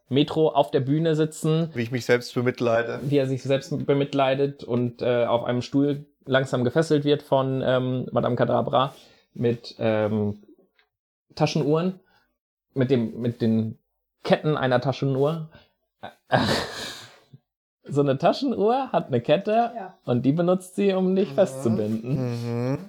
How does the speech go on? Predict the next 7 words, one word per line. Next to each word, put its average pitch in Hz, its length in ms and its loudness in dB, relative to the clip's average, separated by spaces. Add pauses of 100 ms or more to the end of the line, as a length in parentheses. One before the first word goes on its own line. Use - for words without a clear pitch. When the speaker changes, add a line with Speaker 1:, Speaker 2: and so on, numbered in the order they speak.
(220)
Speaker 1:
Ähm, 170 600 -2 (1400)
das 120 160 0
ist - 160 -16
der 127 240 0
älteste 175 560 -2
Taschenspielertrick. 113 880 -4
Und, 143 360 0